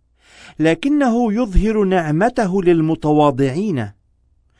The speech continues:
لذلك تواضعوا تحت يد الله القوية،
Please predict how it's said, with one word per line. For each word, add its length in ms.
لذلك 800
تواضعوا 640
تحت 360
يد 320
الله 540
القوية، 680